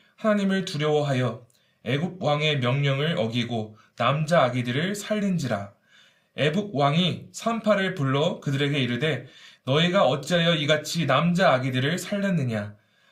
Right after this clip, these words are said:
산파가 바로에게 대답하되, "히브리 여인은 애굽 여인과 같지 아니하고 건장하여 산파가 그들에게 이르기 전에 해산하였더이다." 하매,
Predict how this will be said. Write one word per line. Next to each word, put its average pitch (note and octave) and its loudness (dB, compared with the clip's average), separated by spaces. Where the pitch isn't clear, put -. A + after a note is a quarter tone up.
산파가 G3 2
바로에게 C#3+ 0
대답하되, C#3 -2
"히브리 G#3 0
여인은 D#3 2
애굽 C#3+ 0
여인과 D3 2
같지 B2+ 0
아니하고 A2+ -2
건장하여 D#3+ 2
산파가 F#3+ 0
그들에게 D3 -2
이르기 C3+ 0
전에 C3+ -2
해산하였더이다." C3+ 2
하매, A#2 -4